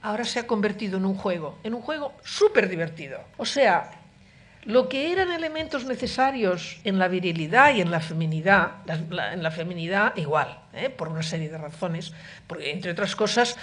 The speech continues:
porque había que tener criaturas muchas, muchas, muchas, porque se morían muchas, y para seguir adelante, pues bueno, las mujeres tenían que estar ahí pariendo todo el tiempo, ¿no? Entonces, eh, fueron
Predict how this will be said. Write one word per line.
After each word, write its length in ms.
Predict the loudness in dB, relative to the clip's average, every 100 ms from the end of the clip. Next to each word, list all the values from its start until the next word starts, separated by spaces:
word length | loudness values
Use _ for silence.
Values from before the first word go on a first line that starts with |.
| -6 -2
porque 220 | 2 4
había 220 | 4 4
que 80 | 2
tener 300 | 0 0 0
criaturas 540 | 0 0 0 0 -2
muchas, 360 | -8 -6 -4 -2
muchas, 320 | 0 2 0
muchas, 300 | 2 2 2
porque 180 | 2 -2
se 100 | 0
morían 320 | 0 2 2
muchas, 480 | 0 0 -4 -6 -12
y 60 | -6
para 200 | -4 -4
seguir 260 | -4 -2
adelante, 480 | -2 2 2 2 -4
pues 220 | -8 -8
bueno, 240 | -10 -10 -10
las 140 | -10 -10
mujeres 360 | -10 -10 -8
tenían 260 | -6 -6 -6
que 60 |
estar 200 | -4 0
ahí 160 | 0 0
pariendo 480 | 0 0 -2 -4 -6
todo 180 | -6 -6
el 80 |
tiempo, 380 | -8 -10 -10 -10
¿no? 200 | -8 -10 -12 -20 -20 -20 -20 -20 -10
Entonces, 720 | -6 2 2 4 0 0 -6 -2
eh, 480 | 0 2 0 -6 -20 -20 -20 -20
fueron 440 | -10 0 4 4